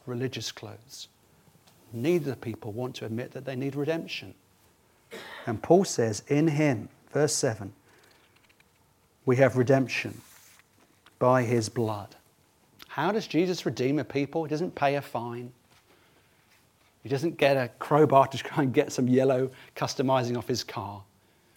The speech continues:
Jesus Christ, from all eternity, was sent by the Father to a lost and needy world.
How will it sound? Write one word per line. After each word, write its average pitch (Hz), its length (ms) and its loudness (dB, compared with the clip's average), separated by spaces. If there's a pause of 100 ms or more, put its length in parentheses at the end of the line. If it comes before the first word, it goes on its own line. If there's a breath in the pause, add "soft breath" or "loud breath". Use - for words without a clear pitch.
(460 soft breath)
Jesus 127 340 -4
Christ, 107 340 -10
from 113 140 -10
all 127 160 -4
eternity, 107 680 -8
was 113 120 -12
sent - 380 -6
by 117 180 -6
the 139 80 -4
Father 107 520 -12 (720 soft breath)
to 107 120 -8
a - 20 -6
lost 123 300 -4 (180)
and 117 160 -8
needy 139 300 -2
world. 151 460 -8